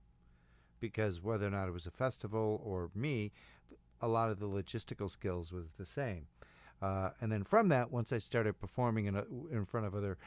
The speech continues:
people in other countries, I would meet other people and they'd say, "Hey, would you like to come here?" I was teaching, uh, in the Philippines and in Manila,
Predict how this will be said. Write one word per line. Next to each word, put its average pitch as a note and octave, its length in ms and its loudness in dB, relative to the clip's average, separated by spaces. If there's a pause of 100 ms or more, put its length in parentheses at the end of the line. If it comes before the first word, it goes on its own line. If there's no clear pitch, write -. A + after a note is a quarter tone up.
(320)
people A#2+ 340 0
in G2+ 80 2
other G2+ 160 0
countries, A#2 560 0
I A2 80 2
would F#2+ 160 -4
meet E3 240 0
other A2 160 -2
people G#2 280 -6
and G2 80 -4
they'd G2+ 120 -6
say, F#2+ 180 -6
"Hey, F2+ 200 -4
would E2 160 -12
you E2+ 80 -10
like D#2 140 -10
to - 60 -20
come F#2 180 -6
here?" D#3 260 -6 (440)
I B2+ 120 4
was A2+ 240 2 (140)
teaching, A#2+ 560 -2
uh, F#2+ 400 0
in G#2 400 0 (300)
the - 80 -8
Philippines F#2+ 840 0 (420)
and F#2+ 440 0
in G2 360 -2
Manila, G2+ 520 0